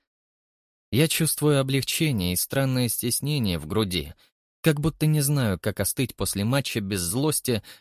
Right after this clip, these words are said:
которую вызывали его послания. Как будто без негатива, рабом которого я так долго являлся, я потерял часть себя. Как будто больше нет смысла сравнивать себя с Джоном.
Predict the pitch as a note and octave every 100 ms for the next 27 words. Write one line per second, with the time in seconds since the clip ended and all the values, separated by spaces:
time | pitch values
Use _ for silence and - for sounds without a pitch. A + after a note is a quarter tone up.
0 | _ - C#3+ D3 C3 A#2 A#2 A#2 B2+ G#2+
1 | G2 F2 F#2+ F2 - E2 D#2+ C2 - -
2 | _ _ _ _ _ - F#2 E2 G2+ -
3 | F2+ G2 E2+ F#2+ F2+ F2 - B2+ F#2 B1
4 | - _ A#2 A#2+ A2 B2 G#2 G2+ A2+ G#2+
5 | G#2 G2+ G#2 F#2+ F#2+ A2 F2+ F2 F2 A#2
6 | C3+ - A#2 G2+ - _ A#2+ C#3+ C3+ A2+
7 | A2+ A2 A2+ - - F#2 - - F#2 E2
8 | C#2+ C#2 _ _ _ _ _ - G2 G2
9 | F#2+ - F#2 E2 G2+ F2+ - G#2 G#2+ G#2+
10 | D#2+ - - G2+ G#2+ E2+ E2 - G2 F#2+
11 | F2+ E2+ - F#2 F2+ D2 E2 A2 B2 F2+
12 | C2+